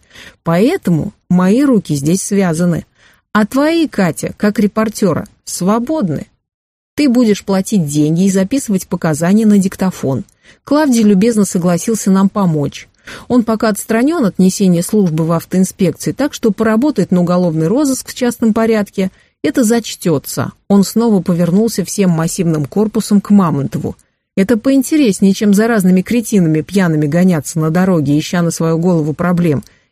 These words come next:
И потом, это поможет разобраться нам и вам тоже, Клавдий, в деле, которое вас когда-то глубоко потрясло. «Меня не дело потрясло,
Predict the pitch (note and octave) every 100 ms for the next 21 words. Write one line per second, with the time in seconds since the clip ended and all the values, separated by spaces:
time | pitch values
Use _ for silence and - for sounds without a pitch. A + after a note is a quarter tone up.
0 | - E3 G3 G3 - B3 D3 - F#3+ F#3
1 | G3+ F#3 A#3 A#3+ C4 A#3 A#3+ A3+ B3 C4+
2 | C#4 A3 - D3 E3 A#3 A#3+ E3+ D3 F3
3 | A#3+ A3+ B3 G#3 - G#3+ G3 F3 F3 -
4 | - - - D#3 F#3+ C4+ D4 A#3+ A#3+ A3
5 | G#3 G3 - F3+ D#3+ F#3+ A#3 G3+ G3 G#3
6 | F3 D#3 - G#3 A3+ G#3 - D#3+ - D#3
7 | C3 - _ _ - F#3 G#3 A3 A3 G#3
8 | G#3+ G3+ A3 D#3+ C#3 D#3 D#3+ D3+ - D3+
9 | -